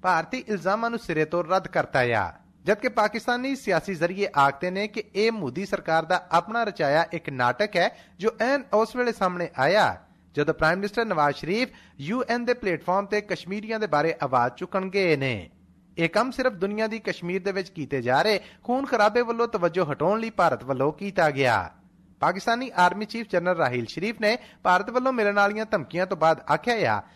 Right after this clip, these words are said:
ਕਿ ਪਾਕਿਸਤਾਨ ਦੇ ਖਿਲਾਫ ਕਿਸੇ ਕਿਸਮ ਦੀ ਕੋਈ ਕਾਰਵਾਈ ਕਰਨ ਤੋਂ ਪਹਿਲਾਂ ਹਰ ਮੁਲਕ ਇਹ ਗੱਲ ਯਾਦ ਰੱਖੇ ਕਿ ਅਸੀਂ ਹਰ ਕਿਸਮ ਦੇ ਹਾਲਾਤਾਂ ਦੇ ਨਾਲ ਨਿਬੜਨ ਲਈ ਤਿਆਰ ਹਾਂ। ਪਾਕਿਸਤਾਨ ਦੇ ਦਿਫਾ ਦੇ ਮਰਕਜ਼ੀ ਵਜ਼ੀਰ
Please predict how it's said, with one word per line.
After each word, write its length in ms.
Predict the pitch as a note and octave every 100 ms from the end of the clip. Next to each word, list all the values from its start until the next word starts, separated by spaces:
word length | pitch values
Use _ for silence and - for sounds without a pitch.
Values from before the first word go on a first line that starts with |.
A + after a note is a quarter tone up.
| _
ਕਿ 80 | -
ਪਾਕਿਸਤਾਨ 600 | G#3 G#3+ A3 C#4+ C4+ C4
ਦੇ 80 | C4
ਖਿਲਾਫ 340 | B3+ G3+ G#3
ਕਿਸੇ 240 | G#3 G#3 G#3+
ਕਿਸਮ 280 | G#3 G#3 G3+
ਦੀ 140 | G#3+
ਕੋਈ 320 | - F#3+ G#3
ਕਾਰਵਾਈ 460 | A3 G3 F3 E3 F3+
ਕਰਨ 260 | F3 D#3
ਤੋਂ 120 | D3+ C#3
ਪਹਿਲਾਂ 380 | E3+ A#3 F#3 D3+ - _ G3
ਹਰ 80 | C4
ਮੁਲਕ 260 | B3+ B3 - G3
ਇਹ 120 | G#3
ਗੱਲ 200 | F#3 F#3
ਯਾਦ 340 | B2+ C3 F3
ਰੱਖੇ 360 | G3+ - D#3 F3+ - _
ਕਿ 100 | -
ਅਸੀਂ 160 | C#3 C#3+
ਹਰ 160 | C3 D#3+
ਕਿਸਮ 280 | F3+ F#3
ਦੇ 120 | F#3 F3
ਹਾਲਾਤਾਂ 380 | C3 B2 F#3
ਦੇ 60 | G3
ਨਾਲ 220 | G3 F#3
ਨਿਬੜਨ 340 | E3+ D3 E3+ F#3
ਲਈ 120 | G3+
ਤਿਆਰ 440 | G3 G#3+ G#3 F3+
ਹਾਂ। 260 | B2+ C3 G#2 - _ _ _ _ _ _ _ _ _ _ _ _ _ _ _ _ -
ਪਾਕਿਸਤਾਨ 500 | E3 G3 - C4 C#4
ਦੇ 120 | C#4
ਦਿਫਾ 360 | G3 - F3+
ਦੇ 140 | G#3+ A3
ਮਰਕਜ਼ੀ 380 | G3+ C#3 E3 E3+
ਵਜ਼ੀਰ 360 | D3+ D3+ G3